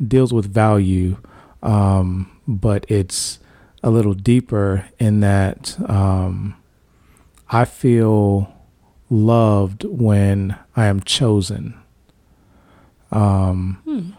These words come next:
Speaker 1: like, uh, for example, um,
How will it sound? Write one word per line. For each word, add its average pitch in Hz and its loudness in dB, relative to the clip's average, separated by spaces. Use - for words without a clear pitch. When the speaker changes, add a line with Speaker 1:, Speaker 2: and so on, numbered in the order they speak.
Speaker 1:
like, 110 -2
uh, 107 -4
for 123 0
example, 104 0
um, 101 -2